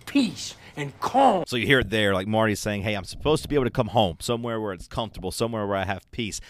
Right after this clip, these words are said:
Speaker 2: I've done the family trip to meet your, you know, to, to see your parents." And he argued with his dad earlier in the episode, basically about how, how this generation's soft. And he's like, "Hey, th-,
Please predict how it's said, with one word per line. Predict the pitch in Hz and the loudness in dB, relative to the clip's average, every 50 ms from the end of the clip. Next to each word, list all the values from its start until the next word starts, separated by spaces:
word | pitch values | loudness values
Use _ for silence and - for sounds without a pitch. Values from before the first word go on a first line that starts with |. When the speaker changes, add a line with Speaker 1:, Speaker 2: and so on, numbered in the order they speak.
| - - - - - - | -20 -20 -20 -20 -16 -12
Speaker 2:
I've | - 104 95 92 - | -10 -10 -8 -4 -2
done | 147 143 147 147 | -2 0 0 -2
the | 139 120 | -4 -4
family | - - 123 120 120 117 117 110 110 104 101 98 - _ _ _ _ _ | -2 -2 0 0 0 0 -2 -2 -2 -2 -2 -4 -6 _ _ _ _ _
trip | - - - 139 117 95 - | -8 -2 0 0 0 0 -2
to | - 120 | -4 -4
meet | 107 104 101 - - | -4 -4 -4 -4 -4
your, | 104 92 - - | -6 -6 -4 0
you | 120 | 2
know, | 110 101 98 95 | 2 2 2 0
to, | 85 | 0
to | - 98 | -4 -6
see | 90 - 139 131 | -2 0 0 0
your | 117 107 | 0 0
parents." | 98 - - 85 78 73 - - - - - - _ - | 0 0 0 0 -2 -6 -10 -14 -16 -16 -16 -18 _ -8
And | 101 95 95 95 | -6 -6 -4 -4
he | 95 95 | -4 -4
argued | 98 98 101 90 87 87 | -2 -4 -4 -4 -6 -10
with | 82 80 | -10 -10
his | 82 82 | -6 -2
dad | 90 92 90 87 85 80 | 0 0 2 0 0 -2
earlier | 87 90 90 87 85 85 | -4 -6 -8 -8 -8 -8
in | 87 | -6
the | 85 82 | -6 -6
episode, | 80 - - 80 - - 85 85 80 | -6 -8 -8 -10 -8 -8 -8 -8 -8
basically | 80 95 92 - - 87 - 92 87 | -8 -8 -6 -6 -8 -10 -8 -8 -8
about | 87 82 87 87 85 - | -8 -8 -8 -10 -10 -10
how, | - 95 92 87 85 - - - - - - - | -10 -8 -8 -8 -8 -10 -12 -18 -20 -20 -8 -4
how | - 98 | -2 -2
this | 92 87 87 - | -2 -2 -4 -4
generation's | - - 110 101 92 90 90 87 - 85 82 - | -2 -2 -2 0 0 0 0 0 -2 -6 -10 -8
soft. | - - 80 64 - - - - - | -6 -6 -6 -6 -8 -14 -18 -12 -10
And | 90 87 85 | -8 -6 -6
he's | 87 90 82 | -6 -6 -6
like, | 80 78 - | -8 -8 -6
"Hey, | 92 87 85 | -6 -6 -8
th-, | 80 85 82 80 | -8 -12 -18 -20